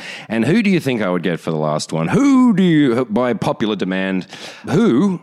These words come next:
Well, let me tell you who it is. It's one of my oldest, bestest, funniest, most interestingest, great times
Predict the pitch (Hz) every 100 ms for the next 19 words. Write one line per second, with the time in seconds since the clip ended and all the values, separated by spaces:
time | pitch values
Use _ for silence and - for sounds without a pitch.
0 | _ _ 104 113 139 135 101 135 110 113
1 | 110 110 98 101 104 98 101 101 104 98
2 | 98 110 127 135 - 90 107 117 - 113
3 | - - - - - - _ - 107 107
4 | 107 117 123 - 98 95 90 107 120 127
5 | 110 - 95 92 92 90 - 82 - 80
6 | 80 80 85 104 - - - _ - _
7 | _ - 90 98 - 98 87 85 82 76
8 | -